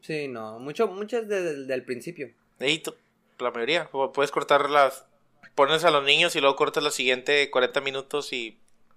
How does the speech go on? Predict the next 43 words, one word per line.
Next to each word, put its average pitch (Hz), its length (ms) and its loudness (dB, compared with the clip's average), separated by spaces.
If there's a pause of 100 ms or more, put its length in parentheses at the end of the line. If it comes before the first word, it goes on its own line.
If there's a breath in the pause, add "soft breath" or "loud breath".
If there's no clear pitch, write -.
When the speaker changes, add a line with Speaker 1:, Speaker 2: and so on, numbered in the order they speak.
(680 soft breath)
Speaker 1:
No, 190 340 6
la 202 120 8
del 175 120 4
papá 165 280 4
sí 226 180 -10
te 233 160 -2
quedas 175 320 0
con 165 180 -6
que, 131 160 -4
ah, 135 220 -2
güey, 131 240 -2
este 123 240 -6
güey 151 160 -2
se 160 100 -6
quedó 143 160 -2
traumado 131 320 -2
con 127 120 -6
lo 117 60 -4
del 110 120 -8
papá. 123 420 -4 (260)
Speaker 2:
Pues, - 220 0
Speaker 1:
La - 80 6
Speaker 2:
¿también 190 180 8
cuando 196 60 8
Speaker 1:
relación - 160 6
Speaker 2:
eran - 20 4
Speaker 1:
que 180 60 4
Speaker 2:
niños, 190 140 4
no? 220 40 -2
Speaker 1:
tienen 254 280 4
en 226 260 0
s-, - 280 -20 (340)
sí, 151 420 -6 (220)
sí, 156 180 -10
fue 147 120 -14
cuando 143 160 -8
estaban 139 180 -4
niños. 127 240 -16 (800)
Ok, 143 240 -6
ya 120 260 -2
te 127 60 -12
entendí, 113 320 -8
perdón. 101 260 -8